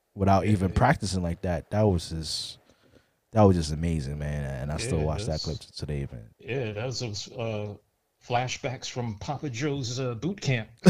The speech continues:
Speaker 2: <laughs>
Speaker 1: <laughs> Oh yeah,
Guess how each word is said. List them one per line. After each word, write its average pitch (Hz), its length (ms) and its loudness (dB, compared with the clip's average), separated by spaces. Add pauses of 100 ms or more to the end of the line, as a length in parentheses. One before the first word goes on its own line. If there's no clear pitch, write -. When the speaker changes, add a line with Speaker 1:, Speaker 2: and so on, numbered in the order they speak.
(140)
Speaker 2:
<laughs> - 0 -
Speaker 1:
<laughs> - 840 6 (1500)
Oh 87 200 0
yeah, 117 400 6